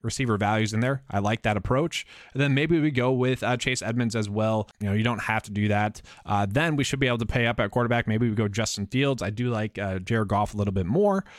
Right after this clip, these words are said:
uh, but this is just for example purposes. Uh, then you could easily go C M C, and you could still go Saquon Barkley.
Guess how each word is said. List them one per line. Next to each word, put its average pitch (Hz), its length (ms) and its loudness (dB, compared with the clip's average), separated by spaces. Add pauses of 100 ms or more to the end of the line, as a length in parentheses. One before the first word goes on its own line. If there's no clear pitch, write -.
(160)
uh, 92 240 -2
but - 200 -4
this 135 200 0
is 107 80 -2
just - 240 -2
for 98 160 2
example 120 340 0
purposes. 131 580 -2 (340)
Uh, 104 180 0
then 113 140 2
you 117 80 0
could 120 100 2
easily 113 220 0
go 107 160 2
C 113 180 -2
M 104 100 0
C, 156 320 0
and 113 120 0
you 110 40 2
could 107 140 -2
still - 180 -2
go 110 180 2
Saquon 104 460 0
Barkley. 127 460 0